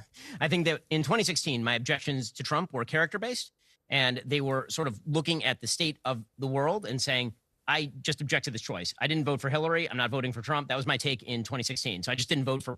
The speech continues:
president at the top of the ticket in, in twenty sixteen at all, hoping to sort of forestall the binary world that then arrived. Now, one of the things that I was wrong about with regard to Trump is obviously he governed much more to my liking in terms of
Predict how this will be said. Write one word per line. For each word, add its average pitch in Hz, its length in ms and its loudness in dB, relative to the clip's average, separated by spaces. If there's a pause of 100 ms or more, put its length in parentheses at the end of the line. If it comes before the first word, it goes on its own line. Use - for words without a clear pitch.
(220)
president 127 380 0 (100)
at 113 100 -8
the - 60 -20
top 135 200 0
of 107 40 -8
the 92 60 -12
ticket 113 320 -2 (360)
in, 117 360 0
in 120 120 -4
twenty 135 220 -2
sixteen 107 480 -4 (100)
at 127 140 2
all, 104 380 2 (240)
hoping 156 360 2
to 131 220 0
sort 135 180 0
of 120 60 -4
forestall 151 460 2
the 143 60 2
binary 131 420 2
world 120 300 0
that 113 100 -4
then 120 100 2
arrived. 117 400 4 (300)
Now, 147 220 6 (240)
one 156 280 2
of - 20 2
the 156 80 2
things 147 220 2
that 127 160 2 (180)
I 143 60 4
was 123 120 0
wrong 202 160 6
about 107 200 0
with 101 100 -4
regard 113 240 -2
to 101 60 -6
Trump 113 320 -4
is 127 100 -2
obviously 143 320 2
he 135 140 0
governed 127 420 2
much 139 300 0
more 131 240 2
to - 120 -6
my 117 140 4
liking 127 320 2
in 107 60 0
terms 127 180 -2
of 117 80 -6